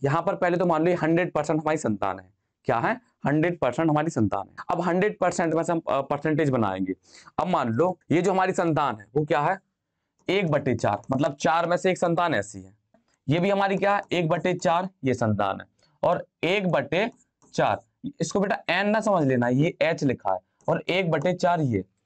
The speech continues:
अब यहाँ पर आपको दिख रहा होगा एक लड़की ये है, लड़की ए है, और एक लड़की ये रही। ये दोनों क्या हमारे लड़के हैं? ये दोनों हमारे क्या हैं? लड़के हैं। तो आपको दिख रहा होगा कि ये जो पहली लड़की है, ये जो पहली लड़की बनी है,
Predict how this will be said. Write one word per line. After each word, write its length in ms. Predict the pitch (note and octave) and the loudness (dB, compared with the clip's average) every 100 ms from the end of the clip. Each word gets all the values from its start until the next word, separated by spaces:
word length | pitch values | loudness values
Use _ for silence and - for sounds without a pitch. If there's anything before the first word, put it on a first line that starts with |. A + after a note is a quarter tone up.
| _ E3+ | _ -4
अब 120 | F#3 | 0
यहाँ 200 | F#3 F#3+ | 0 0
पर 140 | G3+ | 0
आपको 260 | F#3+ F3+ F#3+ | 0 0 -2
दिख 120 | B2+ | 0
रहा 120 | G#2 | 2
होगा 260 | G#2 A2 D#3+ _ _ _ _ _ | 2 2 0 _ _ _ _ _
एक 200 | E3+ F#3+ | 0 2
लड़की 300 | F#3+ G3 G3+ | 2 0 0
ये 240 | G#3 G#3 G#3+ | 2 4 4
है, 160 | G#3+ G3+ _ _ _ - | 2 -2 _ _ _ -4
लड़की 240 | C3+ D#3+ F3 | -2 0 0
ए 260 | E3+ B2 | 2 2
है, 180 | G#2 F#2+ - _ _ _ - | 2 -2 -8 _ _ _ -4
और 260 | C#3 D3+ - C#3+ | 0 0 0 -2
एक 180 | F#3+ F3+ | 0 2
लड़की 420 | C3+ - G#3+ A#3+ _ - | 0 0 -2 -2 _ -2
ये 180 | C3+ C#3+ | 2 2
रही। 260 | G2+ F#2+ F2 _ _ - | 0 -2 -10 _ _ -4
ये 280 | B2+ C#3 G#3+ | 2 4 4
दोनों 280 | G#3 G#3 G3+ | 2 2 2
क्या 140 | F#3+ | 2
हमारे 340 | E3+ E3 F3 A3 | 2 2 2 2
लड़के 380 | D#3 D3 B2+ | 2 0 0
हैं? 220 | A2+ F#2+ - _ _ _ _ _ - C#3 | -2 -4 -16 _ _ _ _ _ -6 0
ये 120 | E3 | 2
दोनों 260 | D3+ C#3+ | 2 2
हमारे 260 | C#3 C3+ C3 | 2 2 0
क्या 160 | B2+ A#2+ | 0 0
हैं? 180 | G#3 A#3+ _ _ C#3 | -2 -4 _ _ 0
लड़के 300 | E3+ D#3+ B2 | 0 0 -4
हैं। 120 | G2 _ _ - | -4 _ _ -2
तो 100 | E3 | 2
आपको 340 | D3+ F#3 A#3 | 2 0 0
दिख 160 | F#3 D3 | 0 2
रहा 100 | A#2+ | 2
होगा 160 | C3 | 2
कि 120 | E3 E3+ | 2 2
ये 120 | F3+ | 2
जो 100 | F#3+ | 0
पहली 360 | - E3 G#3 | 0 0 2
लड़की 360 | G#3+ E3 D3 A2+ | 2 0 0 -2
है, 160 | G2+ - _ _ - | -4 -18 _ _ -2
ये 80 | C#3+ | 0
जो 100 | F3 | 0
पहली 340 | - C3+ E3+ | -2 0 2
लड़की 300 | F3 E3 F#3 | 2 2 0
बनी 340 | B2 B2+ F3 | 0 2 2
है, 240 | C3 A2 | 0 -2